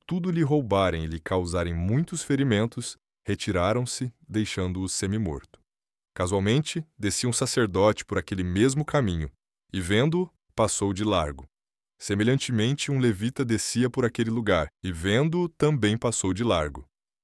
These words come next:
Certo samaritano que seguia o seu caminho, passou-lhe perto, e vendo-o, compadeceu-se dele. E chegando-se, pensou-lhe os ferimentos, aplicando-lhes óleo e vinho,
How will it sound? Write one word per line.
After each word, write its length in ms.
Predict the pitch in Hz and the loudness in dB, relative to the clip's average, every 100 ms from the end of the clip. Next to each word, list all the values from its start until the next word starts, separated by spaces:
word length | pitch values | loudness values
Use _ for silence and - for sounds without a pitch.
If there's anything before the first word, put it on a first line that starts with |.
| _ _ | _ _
Certo 460 | - - 214 - 190 | -4 6 6 6 2
samaritano 760 | 175 147 127 - 107 113 101 | 4 6 4 4 4 6 2
que 140 | 85 98 | -2 -4
seguia 460 | - 98 85 117 | -2 -2 0 0
o 40 | 107 | 2
seu 160 | 104 | 0
caminho, 480 | 95 131 120 117 156 - - | 2 2 4 2 0 -2 0
passou-lhe 420 | 120 - 131 151 | 2 4 2 2
perto, 560 | - 92 85 - 76 - _ - | 2 4 4 0 -12 -14 _ -8
e 140 | 90 | -6
vendo-o, 540 | 78 95 110 98 82 80 | -2 0 0 0 -2 -4
compadeceu-se 960 | 92 82 - 92 90 - - 117 - | -6 -6 0 0 0 -4 0 0 0
dele. 380 | 113 90 76 65 _ _ _ _ _ _ _ - | -2 -2 -2 -8 _ _ _ _ _ _ _ -8
E 80 | |
chegando-se, 720 | - 123 110 131 165 165 - 160 | -2 2 4 6 4 0 -2 -4
pensou-lhe 640 | - 123 107 - 117 117 | 0 0 0 2 2 2
os 120 | - | 0
ferimentos, 840 | - 120 120 104 95 - 80 - - _ | 0 2 2 2 0 -4 -10 -10 -16 _
aplicando-lhes 920 | - 85 87 - 104 104 95 90 82 92 | -10 -8 -8 -2 0 0 0 -4 -2 2
óleo 340 | 113 123 127 | 4 4 0
e 80 | 117 | -2
vinho, 400 | 90 85 71 | -2 -6 -6